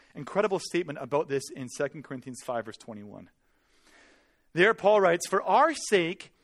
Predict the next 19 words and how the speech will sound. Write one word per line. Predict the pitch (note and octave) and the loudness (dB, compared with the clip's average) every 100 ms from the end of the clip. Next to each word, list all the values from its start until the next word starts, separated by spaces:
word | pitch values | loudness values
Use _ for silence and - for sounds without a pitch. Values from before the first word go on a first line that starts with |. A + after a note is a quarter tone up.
| _ | _
he," | - G3+ | -6 2
that's | E3+ - | 2 2
God, | - E3+ C3+ C3+ | 2 4 4 2
"made | C#3+ F3 | 0 -2
him," | D3 D#3 | -2 -6
that's | C#3 | -8
Jesus. | - C#3+ A2+ G2 - _ _ _ - | -10 -12 -12 -14 -16 _ _ _ 0
God | G3 A#3+ A3 | 4 4 2
made | E3 B2+ | -4 -6
Jesus | F#3 G3 E3 | -6 -6 -6
to | - | -8
be | C#3 C3+ - - | -10 -12 -12 -14
sin. | G#2+ G2+ - _ _ _ _ _ _ _ _ _ _ _ _ _ _ _ _ _ _ _ _ - | -18 -20 -20 _ _ _ _ _ _ _ _ _ _ _ _ _ _ _ _ _ _ _ _ -8
God | E3 A3 G3+ | 0 0 2
made | F#3 C#3 - | -4 -6 -12
Jesus | - G3 A3 B2+ A#2 G#2+ - - _ _ _ _ _ _ _ _ | -12 -8 -6 -6 -10 -12 -16 -20 _ _ _ _ _ _ _ _
to | C3+ | -16
be | A2+ A2 - | -14 -14 -14
sin, | - F#2+ | -14 -18